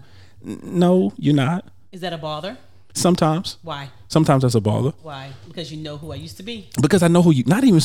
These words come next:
Speaker 1: who you used to be, I know who you are.
Speaker 2: Gotcha. So is it, is it like I, uh, I've kinda, like,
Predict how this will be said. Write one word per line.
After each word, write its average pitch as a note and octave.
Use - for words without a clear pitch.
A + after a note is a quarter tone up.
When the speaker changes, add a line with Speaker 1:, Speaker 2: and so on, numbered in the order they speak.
Speaker 1:
who D#3+
you A#2
used G#3
to -
be, -
I D3
know F3+
who E3+
you F#2+
are. F3
Speaker 2:
Gotcha. C3+
So F#3+
is F#3
it, E3+
is F3+
it E3
like D3+
I, D3
uh, C#3
I've D3+
kinda, D#3+
like, C3+